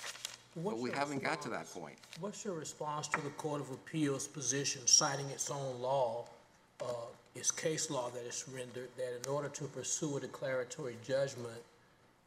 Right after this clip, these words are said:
Speaker 2: that the daughters have to show at the very least that it possessed some interest in the statue?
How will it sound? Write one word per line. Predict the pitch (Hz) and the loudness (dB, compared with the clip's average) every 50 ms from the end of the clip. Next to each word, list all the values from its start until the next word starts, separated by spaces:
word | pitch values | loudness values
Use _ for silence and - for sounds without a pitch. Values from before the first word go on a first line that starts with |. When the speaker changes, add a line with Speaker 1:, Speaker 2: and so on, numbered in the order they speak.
| - 117 | -6 0
Speaker 2:
that | 131 135 131 131 127 123 - - - - - - - - 131 | 2 4 4 4 2 0 -4 -8 -12 -20 -20 -20 -20 -10 -4
the | 123 135 131 127 123 120 | -2 0 0 0 0 0
daughters | - 143 143 147 147 139 135 127 123 - | 0 2 4 4 4 4 4 4 4 2
have | - - 147 139 135 131 - - - | 2 2 2 2 2 0 0 -2 -4
to | - - 151 139 131 127 | -2 0 2 2 0 0
show | 123 - - - - 165 151 143 135 131 127 127 127 131 | 2 2 4 4 6 6 6 6 6 6 4 4 2 0
at | 131 123 - | -2 -2 -2
the | 131 | -4
very | 120 123 143 131 131 127 127 | -2 0 2 2 2 2 0
least | 127 127 143 156 156 143 143 143 - - - - - - - - - - - | 0 2 2 4 4 2 0 -2 -4 -8 -10 -12 -16 -18 -20 -20 -20 -8 -4
that | - 139 135 | -2 -2 0
it | 135 123 - | -2 -4 -6
possessed | - - 139 120 113 120 135 143 143 139 135 - - - - - - - - - - - - - | -6 -6 -6 -4 -2 0 2 2 2 2 2 0 -2 -2 -4 -6 -16 -18 -20 -20 -20 -20 -20 -8
some | - - - - 208 214 208 - - | -2 2 4 6 6 6 4 2 -2
interest | - 104 - - 127 - - - - | -6 -6 -6 -6 -4 -4 -4 -4 -4
in | 123 117 117 113 110 110 110 - - - - | -6 -4 -6 -8 -10 -12 -16 -18 -20 -14 -8
the | - | -6
statue? | - - - - - 110 - - - 123 | -4 -2 -2 -2 -4 -4 -6 -8 -8 -8